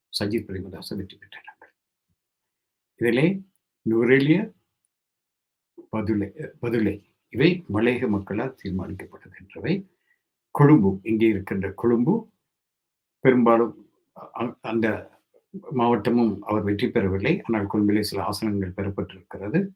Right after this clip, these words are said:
அது முஸ்லிம் தமிழ் வாக்குகளால் தீர்மானிக்கப்படுகின்ற வாக்குகள். இதை தவிர ஆங்காங்கு சில, அ, தேர்தல் தொகுதிகளிலே சஜித் பிரேமதாச வெற்றி பெற்றிருந்தாலும் மாவட்டங்கள் எதையும் அவர் கைப்பற்றவில்லை. இந்த சிவப்பு, அ,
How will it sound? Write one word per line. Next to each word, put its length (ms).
அது 380
முஸ்லிம் 400
தமிழ் 220
வாக்குகளால் 560
தீர்மானிக்கப்படுகின்ற 800
வாக்குகள். 480
இதை 220
தவிர 300
ஆங்காங்கு 500
சில, 460
அ, 160
தேர்தல் 440
தொகுதிகளிலே 720
சஜித் 440
பிரேமதாச 480
வெற்றி 220
பெற்றிருந்தாலும் 640
மாவட்டங்கள் 840
எதையும் 520
அவர் 320
கைப்பற்றவில்லை. 640
இந்த 140
சிவப்பு, 540
அ, 160